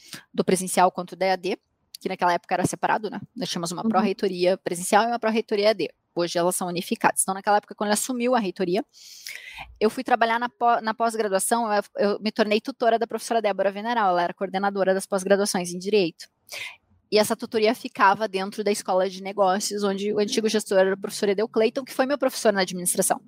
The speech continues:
Speaker 1: que hoje não está na instituição, mas foi meu professor na instituição. E eu fiquei lá um tempo. Depois criou-se a primeira escola em formato de escola, que era a escola jurídica.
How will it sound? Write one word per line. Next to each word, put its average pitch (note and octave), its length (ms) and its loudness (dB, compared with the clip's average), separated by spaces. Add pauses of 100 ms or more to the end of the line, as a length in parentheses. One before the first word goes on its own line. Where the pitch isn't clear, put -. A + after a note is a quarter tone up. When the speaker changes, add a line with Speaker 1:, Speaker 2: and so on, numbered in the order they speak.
(360)
Speaker 1:
que - 60 -2
hoje F3+ 140 2
não F#3+ 100 0
está G3 240 0
na G3+ 60 -4
instituição, A3 480 -2
mas A3+ 140 -2
foi A3 100 -2
meu A3 100 -2
professor A3+ 300 0
na G#3+ 60 0
instituição. - 440 2 (760)
E - 40 2
eu D4+ 80 8
fiquei C4 380 0
lá A3+ 260 4
um B3+ 160 -8
tempo. F3 340 -2 (1300)
Depois D4+ 500 -2
criou-se D4+ 500 2
a D4 40 2
primeira C4+ 380 0
escola G3+ 420 0
em B3+ 60 -6
formato A#3+ 440 0
de G3 80 -12
escola, C4 440 -2
que - 100 -10
era A4 100 2
a - 20 4
escola A3+ 340 2
jurídica. F4 580 -2